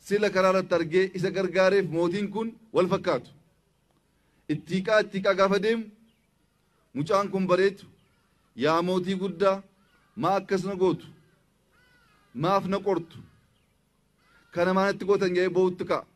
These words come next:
Mootiin sunis, "Namoonni baay'ee wayyaa koo guutuu uffadhee, waraana koo qabadheen gaafan karaa deemu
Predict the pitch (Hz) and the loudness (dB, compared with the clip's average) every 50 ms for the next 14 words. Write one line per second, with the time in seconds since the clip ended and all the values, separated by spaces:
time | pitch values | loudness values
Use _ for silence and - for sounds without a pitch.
0 | _ _ _ _ _ _ _ _ _ _ _ _ _ - 110 139 170 180 180 190 | _ _ _ _ _ _ _ _ _ _ _ _ _ -10 -6 -2 -2 -2 -2 -2
1 | 202 196 156 185 202 208 202 175 - - - - _ _ _ _ _ _ _ _ | -6 -6 -4 -4 -4 -4 -6 -8 -10 -14 -20 -20 _ _ _ _ _ _ _ _
2 | _ _ _ _ _ _ _ _ _ _ - 143 170 190 202 226 220 220 214 190 | _ _ _ _ _ _ _ _ _ _ -4 -4 -2 -2 -2 -2 -2 -4 0 4
3 | 208 196 202 202 202 202 214 214 - - _ _ _ _ _ _ _ _ _ _ | 4 4 4 4 2 0 0 -2 -6 -16 _ _ _ _ _ _ _ _ _ _
4 | _ _ _ _ _ _ _ _ _ _ _ _ 110 143 170 175 170 202 196 190 | _ _ _ _ _ _ _ _ _ _ _ _ -2 -2 0 2 4 4 4 4
5 | 180 196 185 165 180 190 185 190 196 175 165 180 160 156 160 180 190 208 - - | 4 2 0 2 0 0 0 0 -2 -2 0 -2 -2 0 -2 -4 -4 -4 -6 -14
6 | - _ _ _ _ _ _ _ _ _ _ _ _ _ _ _ _ _ - 117 | -20 _ _ _ _ _ _ _ _ _ _ _ _ _ _ _ _ _ -4 -2
7 | 151 165 185 190 196 190 180 190 185 185 170 160 156 147 156 180 185 185 190 185 | 2 2 2 2 2 2 0 -2 0 0 0 0 0 0 0 0 0 0 -2 -8
8 | - _ _ _ _ _ _ _ _ _ _ _ _ _ 113 117 160 175 185 190 | -16 _ _ _ _ _ _ _ _ _ _ _ _ _ -4 0 2 2 2 2
9 | 190 202 196 185 190 190 196 196 202 180 214 214 185 127 | 0 -2 -2 0 0 4 4 4 4 4 2 2 2 0